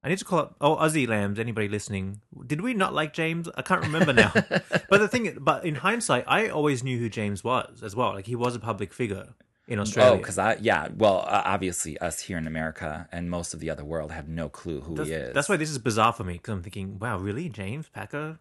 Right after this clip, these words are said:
Speaker 1: got Mariah?"
Speaker 2: That, I mean,
Speaker 1: It's, I don't wanna say, I don't wanna say Donald Trump,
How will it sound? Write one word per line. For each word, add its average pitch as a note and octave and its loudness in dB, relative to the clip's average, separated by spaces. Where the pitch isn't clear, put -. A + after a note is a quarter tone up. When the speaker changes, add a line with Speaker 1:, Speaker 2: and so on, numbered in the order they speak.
Speaker 1:
got - -8
Mariah?" A2 -4
Speaker 2:
That, B2+ 0
I A2+ 0
mean, G#2 0
Speaker 1:
It's, E3 2
I D#3+ -2
don't F3 2
wanna F#3+ -2
say, D#3+ -4
I C3+ -6
don't E3+ 0
wanna E3+ -4
say C3+ -2
Donald A#2+ -2
Trump, F3 0